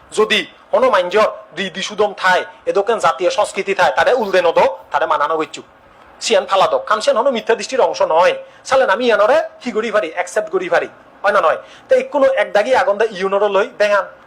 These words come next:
এক দাগি অর্ধবঙ্গ পণ্ডিত আগন বুদ্ধ ধর্ম ফালে ইয়ে, তারা কি করন, আয় বেলে বুদ্ধ দিয়ে ফানিলে গাদা না, তাই আঁকে দেনা মুখ, মুখ, মুখতে দেয়। সে কেন করি ফেসবুকত দেখুন, সাঙ্গে ইবে নাঙে সাঙ্গে বর্গ,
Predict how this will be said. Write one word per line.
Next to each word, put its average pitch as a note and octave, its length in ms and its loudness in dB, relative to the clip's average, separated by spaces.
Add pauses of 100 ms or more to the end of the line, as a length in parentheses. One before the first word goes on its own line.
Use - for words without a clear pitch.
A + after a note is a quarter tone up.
(340)
এক F3+ 180 0
দাগি G3+ 160 4
অর্ধবঙ্গ G3 540 0
পণ্ডিত F3 300 0
আগন F3 220 2
বুদ্ধ D#3+ 280 -4
ধর্ম F#3+ 240 2
ফালে E3+ 160 0
ইয়ে, E3 320 0 (200)
তারা A#3+ 200 2
কি A#3 80 -6
করন, G#3 340 2
আয় F#3+ 140 2
বেলে G#3+ 140 2
বুদ্ধ D#3 220 -4
দিয়ে F3 220 0 (420)
ফানিলে C#3+ 280 -4
গাদা D3+ 200 2
না, B2 140 -4 (200)
তাই E3+ 120 4
আঁকে G3 260 -2
দেনা C3+ 160 0
মুখ, F3 160 -2 (100)
মুখ, D3 200 -10
মুখতে D3 280 -4
দেয়। C3+ 140 0 (280)
সে A#3+ 120 -4
কেন F3 180 -2
করি A3+ 260 0 (220)
ফেসবুকত E3+ 360 0
দেখুন, D#3 340 -2 (220)
সাঙ্গে G#3+ 340 -2
ইবে F3+ 280 0
নাঙে F3 260 2
সাঙ্গে D3+ 220 0
বর্গ, D3+ 460 2